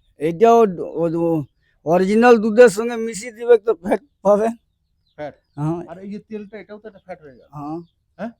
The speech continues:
Speaker 2: আচ্ছা, মূলত এই কাজগুলো কারা করে? মানুষ তো জানতে চায় যে এই ধরনের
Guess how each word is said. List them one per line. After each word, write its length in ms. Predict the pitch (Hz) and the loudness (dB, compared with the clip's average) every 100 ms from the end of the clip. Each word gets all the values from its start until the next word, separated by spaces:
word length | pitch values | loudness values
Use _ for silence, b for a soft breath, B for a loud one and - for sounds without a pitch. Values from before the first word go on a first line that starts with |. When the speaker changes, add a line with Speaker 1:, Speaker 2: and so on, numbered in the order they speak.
| _ _ _ _ _ _ _ _ _ - | _ _ _ _ _ _ _ _ _ -14
Speaker 2:
আচ্ছা, 300 | 262 - 208 | -12 -8 -4
মূলত 280 | 196 269 | -2 2
এই 300 | 302 285 247 | 2 2 2
কাজগুলো 480 | 233 220 208 202 277 | 4 4 4 2 0
কারা 440 | - - 185 214 208 | 0 4 6 8 6
করে? 340 | - 143 120 | 4 0 2
মানুষ 340 | 120 170 214 | 2 2 2
তো 120 | - 214 | 2 2
জানতে 360 | 165 160 196 | 2 2 0
চায় 240 | 190 254 170 | 2 4 4
যে 140 | 196 | 2
এই 280 | 202 175 220 | 2 2 -2
ধরনের 400 | 196 226 233 233 | 2 2 4 2